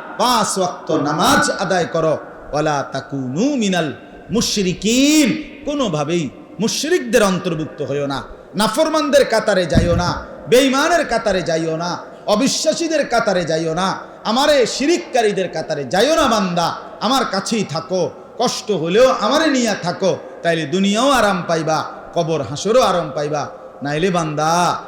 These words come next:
মৃত্যুর থেকে নিয়ে চোখ বন্ধ হইলে বাকি জিন্দিগি অনন্তকাল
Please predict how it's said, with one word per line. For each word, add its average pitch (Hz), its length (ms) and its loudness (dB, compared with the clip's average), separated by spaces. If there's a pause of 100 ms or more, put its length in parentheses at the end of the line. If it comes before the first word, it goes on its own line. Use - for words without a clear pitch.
(260)
মৃত্যুর 240 500 -2
থেকে 220 200 0
নিয়ে 175 220 -2
চোখ 160 180 -6 (120)
বন্ধ 165 280 -2
হইলে 160 380 0 (320)
বাকি 180 260 0
জিন্দিগি 156 480 -2
অনন্তকাল 156 800 -4